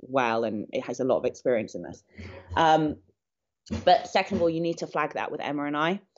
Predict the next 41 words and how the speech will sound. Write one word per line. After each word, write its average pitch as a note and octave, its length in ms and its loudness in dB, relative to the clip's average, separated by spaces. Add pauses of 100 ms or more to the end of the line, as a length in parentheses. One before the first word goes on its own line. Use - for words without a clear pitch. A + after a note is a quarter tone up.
because - 200 -4
I F3 80 2
think G3+ 360 -2
there E3+ 140 2
are D3+ 140 8
a E3 40 8
lot G3 180 8
of - 140 -6
people F#3 280 -4
out E3+ 220 -2
there C3+ 160 -8
that C3+ 160 -6
think - 220 -6
that, A#2+ 200 -2
like, D3 140 -2
a D3+ 60 -2
lifting D#3 440 0
plan D3 440 -2
for C#3+ 320 6
muscle D3 260 -2
hypertrophy C#3+ 580 0
and C3 120 -2
a C#3 40 -2
lifting D3 300 0
plan C3+ 200 -6
for B2+ 80 -6
strength C3+ 340 0
are - 40 -12
the C3+ 100 -8
same C3 220 -2
thing, A#2 240 -2
and A2 120 -2
they're G2 80 -6
just - 260 -8
not. G2+ 280 0 (720)
So, - 160 -2 (1800)
um, A3 260 4
I C#4 240 6
loved G#3+ 420 0
that - 160 -10
question. - 560 -12